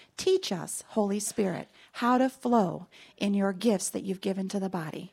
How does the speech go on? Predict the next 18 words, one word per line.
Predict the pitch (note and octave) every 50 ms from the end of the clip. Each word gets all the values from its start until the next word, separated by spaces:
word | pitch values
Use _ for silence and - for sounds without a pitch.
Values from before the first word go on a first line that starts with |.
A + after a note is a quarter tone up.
| _ - - - - _ -
In | A3 G#3 G3+
Jesus' | F#3+ - A3+ G#3+ A3 G#3+ - D#3 F3 - -
name, | F3+ E3 E3+ - F3+ - _ _ _ _ _ - - - - - - - - - -
amen. | G#3+ G#3 A3 G#3+ G3+ G3+ G#3 A3 A3 F#3+ F3 E3+ F3 F3 - - -
Amen. | A3+ A#3+ B3+ A#3 A3+ G#3 F3 D#3+ F3 - - - - - - -
All | - A#3+ B3+ C#4 D4+ D4+
right. | B3 A#3 A#3+ B3+ A3+ F#3+ F3+ D#3+ - - - - - -
So | - - B3 A3
I've | G#3 A3+ A3+ A3+ -
got | B3 B3+ C4 - - - -
a | F#3
lot | F3+ F#3 G3 A#3 C4+ D#4 E4 -
in | - C4+ B3
this | A#3+ A#3+ B3 - -
word, | G#3+ G#3 A3 G3 E3+ D#3 F3 B3+ - - - - - - - - -
and | - G#3
I | G3+ G3
wanna | G#3 A3+ A#3 A#3 A3+ G#3+